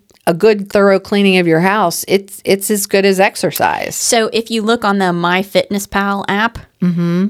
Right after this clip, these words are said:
Speaker 2: you'll see under add exercise, cardio, there's two different levels of cleaning.
Speaker 1: Okay.
Speaker 2: So that you can use that for calorie adjustment
Speaker 1: There you
Speaker 2: in
Speaker 1: go.
Speaker 2: MyFitnessPal. Mm-hmm.
Speaker 1: Yeah.
Speaker 2: Not that I know anything about that at all. <laughs> But yeah,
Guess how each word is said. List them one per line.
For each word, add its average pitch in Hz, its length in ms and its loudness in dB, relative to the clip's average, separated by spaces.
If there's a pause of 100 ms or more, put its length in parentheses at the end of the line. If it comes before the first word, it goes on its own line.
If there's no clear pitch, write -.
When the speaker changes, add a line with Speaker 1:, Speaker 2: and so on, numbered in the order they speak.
Speaker 2:
you'll 202 240 0
see 185 640 -2
under 175 680 0
add 185 220 -2
exercise, 160 880 -4
cardio, 170 680 0 (320)
there's 180 300 0 (140)
two 247 160 2
different 202 280 -2
levels 190 360 0
of 156 180 -2
cleaning. 185 460 -4 (160)
Speaker 1:
Okay. 180 520 0
Speaker 2:
So 214 80 0
that 180 200 0
you 208 120 -2
can 180 180 0
use 202 300 0
that 160 360 0
for 175 760 0
calorie 190 420 -2
adjustment 160 680 -6
Speaker 1:
There 156 200 2
you 151 120 2
Speaker 2:
in 165 80 -2
Speaker 1:
go. 185 60 2
Speaker 2:
MyFitnessPal. - 800 -2 (120)
Mm-hmm. 175 160 -4
Speaker 1:
Yeah. 370 140 2
Speaker 2:
Not 392 180 -2
that - 80 -6
I 165 240 -4
know 170 160 -4
anything 165 220 -4
about 151 180 -6
that 131 140 -8
at 110 80 -10
all. 117 260 -10
<laughs> - 40 -8 (1800)
But 277 160 2
yeah, - 220 0